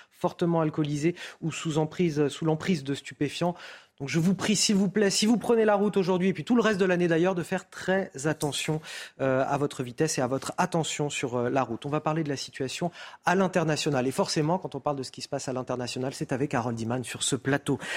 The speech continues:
La situation qui se tend dans le Sahel, les pays de la cedao, les États d'Afrique de l'Ouest qui se disent prêts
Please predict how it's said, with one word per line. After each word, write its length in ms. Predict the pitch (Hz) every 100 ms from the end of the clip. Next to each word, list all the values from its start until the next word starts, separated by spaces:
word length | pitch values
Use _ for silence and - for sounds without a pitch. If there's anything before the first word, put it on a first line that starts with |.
| - -
La 120 | 185
situation 560 | 190 196 196 170 - 175
qui 140 | -
se 100 | 170
tend 440 | 160 190 190 160 135
dans 120 | 143
le 40 |
Sahel, 480 | 131 151 139 139 135
les 140 | 135 131
pays 240 | 156 170
de 80 | 147
la 80 | 131
cedao, 760 | - 170 180 165 151 160 147
les 160 | 131 127
États 160 | 147
d'Afrique 300 | 139 - 151
de 80 | 143
l'Ouest 260 | 143 170 -
qui 80 |
se 140 | 156 147
disent 180 | 147 -
prêts 220 | 196